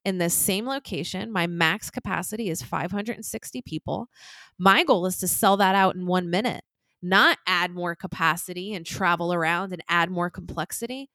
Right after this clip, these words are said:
No, I'm gonna make a very healthy six-figure profit from one event a year for five hundred and sixty people. That's what I'm gonna do. And the more I do it, now I've got two under my belt.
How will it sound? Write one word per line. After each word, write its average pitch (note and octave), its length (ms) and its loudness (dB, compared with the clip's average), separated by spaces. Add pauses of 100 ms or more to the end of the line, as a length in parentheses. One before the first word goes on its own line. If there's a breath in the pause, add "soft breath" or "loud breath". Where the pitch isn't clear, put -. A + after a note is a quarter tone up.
(120)
No, D4+ 260 4 (320 loud breath)
I'm B3+ 100 4
gonna E4 160 0
make D#4+ 160 0
a C#4 60 2
very A#3+ 420 0
healthy A#3 440 -4
six-figure A3 640 -4
profit D#3 540 -4 (220 soft breath)
from E3+ 280 0
one E3 340 2
event A3+ 300 -2
a A#3+ 40 -4
year D3+ 420 -6 (180 soft breath)
for E3+ 160 0
five F3 400 2
hundred F3+ 260 -4
and E3+ 100 -10
sixty - 360 -10
people. - 420 -16 (240)
That's B3 240 0
what C#4+ 60 -4
I'm C4+ 120 -6
gonna C4+ 180 -4
do. D4+ 260 -2 (400 loud breath)
And C4 360 6
the A3 200 0
more A3+ 420 0
I A#3 140 2
do A#3 260 -2
it, G3+ 160 2
now G3+ 200 4
I've A3 120 4
got G3+ 200 4
two A#3 200 0
under G3 200 -2
my E3 140 -2
belt. F3+ 360 -2